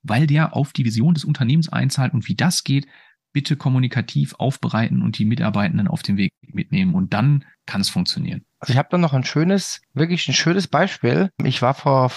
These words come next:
Speaker 2: oh, schon elf Jahre her, war ich in einem Projekt beim Daimler. Da ging es um eine Office-Umstellung. Und, äh, da wurden die Mitarbeiter sehr, sehr früh informiert und die haben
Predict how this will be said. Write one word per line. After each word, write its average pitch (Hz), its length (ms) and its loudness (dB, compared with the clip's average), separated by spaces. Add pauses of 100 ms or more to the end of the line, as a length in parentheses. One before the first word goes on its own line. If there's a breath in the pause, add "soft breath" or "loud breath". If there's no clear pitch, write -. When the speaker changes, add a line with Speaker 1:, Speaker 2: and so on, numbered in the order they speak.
Speaker 2:
oh, - 160 -6
schon 92 400 -2
elf - 260 0
Jahre 127 240 2
her, 131 220 4
war 123 140 2
ich 120 160 -4
in 123 100 2
einem 117 100 4
Projekt 123 380 2
beim 120 240 2
Daimler. 170 560 4
Da 131 160 -2
ging 139 220 0
es 131 80 -6
um 135 180 0
eine 135 160 2
Office-Umstellung. 104 1040 0 (200)
Und, 113 600 2
äh, 107 100 2
da 113 140 0
wurden 127 240 -2
die 120 80 0
Mitarbeiter 131 640 2
sehr, - 360 0
sehr 147 160 2
früh 165 300 0
informiert 143 1000 2
und 131 400 0 (420 loud breath)
die 107 100 2
haben 151 180 2